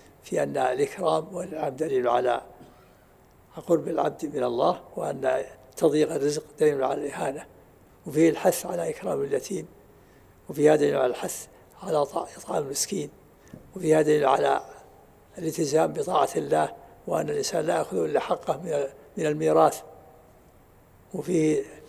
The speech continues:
أيضا حث على تهذيب محبة الإنسان للمال، وأن الله، أنه يحبه محبة توافق الشرع،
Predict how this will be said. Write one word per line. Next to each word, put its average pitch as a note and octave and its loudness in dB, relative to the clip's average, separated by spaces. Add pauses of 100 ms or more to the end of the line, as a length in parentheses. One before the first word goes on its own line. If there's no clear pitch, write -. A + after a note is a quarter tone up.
(520)
أيضا D#3 6 (360)
حث - -2
على E3 0 (1300)
تهذيب D#3 4 (440)
محبة D#3+ -2
الإنسان E3 -4
للمال، D3+ -2 (400)
وأن D3+ -2
الله، C#3+ -2
أنه C#3+ 0 (960)
يحبه D#3 2
محبة F3 0 (320)
توافق F#3 0
الشرع، E3 -2